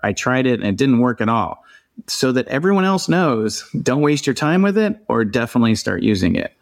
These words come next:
Or maybe it's somewhere in between. But that sharing and that communication around what is working is the only way that people are gonna figure out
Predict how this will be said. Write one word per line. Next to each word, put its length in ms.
Or 100
maybe 300
it's 140
somewhere 280
in 120
between. 440
But 140
that 180
sharing 440
and 80
that 160
communication 1000
around 580
what 160
is 160
working 560
is 120
the 140
only 260
way 280
that 420
people 320
are 80
gonna 240
figure 340
out 360